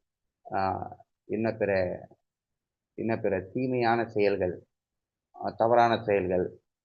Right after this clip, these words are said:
ஒரு அருவருக்கத்தக்க செயல்கள் எல்லாம், சில போதைப் பொருட்கள், ஆ, இவற்றை கடத்துவது, பணத்தை கடத்துவது. சமீபத்தில் கூட கேரளாவில் ஒரு சம்பவம், ஆ, ஒருவர் பிடிபட்டார். அவரு இடத்திலே அந்த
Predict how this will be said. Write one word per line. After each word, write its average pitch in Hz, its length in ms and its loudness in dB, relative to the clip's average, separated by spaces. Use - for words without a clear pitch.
ஒரு 110 220 4
அருவருக்கத்தக்க 117 760 2
செயல்கள் 104 420 0
எல்லாம், 117 500 2
சில 92 240 -4
போதைப் 104 380 4
பொருட்கள், 92 500 -4
ஆ, 98 200 -2
இவற்றை 123 800 2
கடத்துவது, 107 640 2
பணத்தை 104 440 0
கடத்துவது. 98 600 -2
சமீபத்தில் 113 580 0
கூட 110 160 4
கேரளாவில் 98 640 2
ஒரு 98 340 -2
சம்பவம், 95 600 -4
ஆ, 117 180 2
ஒருவர் 120 300 8
பிடிபட்டார். 123 580 2
அவரு 139 380 6
இடத்திலே 127 380 4
அந்த 120 240 4